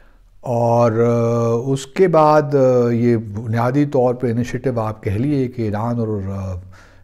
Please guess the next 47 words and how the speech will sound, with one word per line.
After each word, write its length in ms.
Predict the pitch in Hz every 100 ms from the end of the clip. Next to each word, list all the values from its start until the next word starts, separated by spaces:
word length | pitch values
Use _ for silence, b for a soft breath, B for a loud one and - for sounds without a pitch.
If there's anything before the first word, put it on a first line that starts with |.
| -
रशिया 380 | 110 - - 156
का 140 | 135 117
था, 380 | 98 113 151 123
लेकिन 180 | 113
पहली 340 | 117 127 143 170
मुलाकात 580 | 139 120 117 113 107 104
ईरान 300 | 98 101 101
में 120 | 98
हुई 420 | 87 92 92 92 -
और 180 | 101 107
उसमें 360 | 120 - 143
भी 400 | 110 151 143 135 B B B B _ -
पाकिस्तान 680 | 120 110 113 - 120 131
को 140 | 123 120
मदऊ 340 | 107 98 117
तो 160 | 135 123
किया 260 | - 147
गया, 180 | 147 131
लेकिन 320 | 131 135 143
हमने 300 | 101 127 165
अपने 260 | 147 - 123
आप 260 | 110 113 113
को 320 | - 104 123
दूर 280 | 95 120 104
रखा 320 | - - 95
उससे। 420 | 92 - - 98 - B B B B B -
उस 220 | 131 -
वक्त 180 | 165 -
आप 120 | 156
जानते 400 | 127 120 123 123
हैं 240 | 135 143 139
कि 260 | 135 117
दो 260 | 110 104 104
सौ, 280 | 95 120 110
दो 200 | 98 110
हज़ार 280 | 104 113 107
अठारह 420 | 107 107 113 139
में 140 | 135
तो 80 | 131
तालिबान 540 | - 101 117 123 123
की 160 | 127 -
हुकूमत 460 | 113 117 117 120 120
नहीं 240 | 120 127
थी, 380 | 151 - 120 - -
अ, 260 | 117 107
काबुल 440 | 104 107 110 117 113
में, 200 | 110